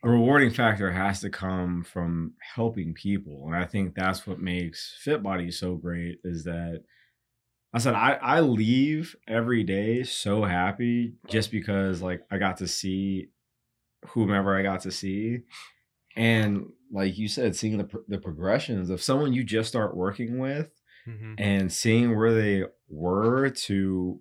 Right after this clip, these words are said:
Speaker 1: here it is, maybe half a year later, you're just so happy for them, because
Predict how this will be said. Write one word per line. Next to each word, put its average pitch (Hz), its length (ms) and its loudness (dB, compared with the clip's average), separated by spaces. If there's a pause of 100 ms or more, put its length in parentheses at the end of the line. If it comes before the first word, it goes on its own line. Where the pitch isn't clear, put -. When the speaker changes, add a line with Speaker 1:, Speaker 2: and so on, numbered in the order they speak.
(160)
Speaker 1:
here 110 320 2
it 107 60 2
is, 104 260 2
maybe 95 300 0
half 85 360 -6
a 123 40 0
year 107 280 -2
later, 117 600 -2 (960)
you're 123 160 8
just 175 260 2
so 123 160 6
happy 107 400 2
for 107 140 -4
them, 92 260 0
because 90 400 0